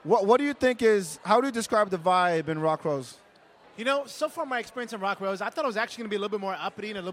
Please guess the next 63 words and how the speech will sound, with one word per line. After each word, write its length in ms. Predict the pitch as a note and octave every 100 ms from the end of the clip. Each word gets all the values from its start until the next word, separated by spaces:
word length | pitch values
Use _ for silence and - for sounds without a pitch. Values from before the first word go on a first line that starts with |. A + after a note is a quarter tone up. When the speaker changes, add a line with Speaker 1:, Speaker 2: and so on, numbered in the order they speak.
| F#3+
Speaker 2:
bit 40 |
more 120 | F#3 F3+
pretentious, 600 | E3 E3+ F3 G#3+ A3 -
but 80 | D#3+
it's 120 | A#3 B3+
not. 240 | A#3+ C#3
It 80 | D#3+
hasn't 280 | G3 G3 F3+
been, 100 | D#3
at 60 | G3
least 180 | A#3+
my 180 | F#3+ G#3
experience 400 | G#3+ - G3+ F#3+
and 80 | F3+
where 100 | E3+
I've 200 | D3 B2+
been. 200 | E3 C#3+ G#2 G#2+ D3
Speaker 1:
Uh-huh. 260 | D#3+ D#3 F3+ - - -
Speaker 2:
I 120 | E3 A#3
would 120 | D4
say 120 | E4
the 100 | C#4+
vibe 240 | G#3 B3
is 80 | A#3+
a 80 | G#3+
lot, 140 | G#3
it's 100 | -
very 240 | F#3+ A3 C4+
much 200 | A#3 -
like 140 | F#3+
West 220 | E3 F#3 -
Six, 280 | F3+ C3 -
and 100 | E3+
I 40 |
think 160 | A3+ F#3+
we 60 | G3+
were 40 |
gonna 140 | F#3+
talk 180 | F3 G3
about 180 | F3+ E3+
that 40 | D#3+
a 20 |
little 120 | F#3
bit. 180 | D3 C3+
There's 160 | F3 G#3+
a 20 | - C#3+
very 240 | G#3 A#3
kind 140 | A#3 G#3
of 60 |
West 180 | F3+ F3+
Six 140 | F#3+ -
if 40 |
you've 80 | D#3+
been 80 | D#3+
out 140 | D#3
there. 320 | F3+ E3+ E3+ F#3+ _ - B2 - _ -
It's, 260 | - - -
you 80 | B3+
know, 120 | A#3+
you 120 | B3
got 140 | B3 B3
your, 180 | A3+ A3
your 240 | G#3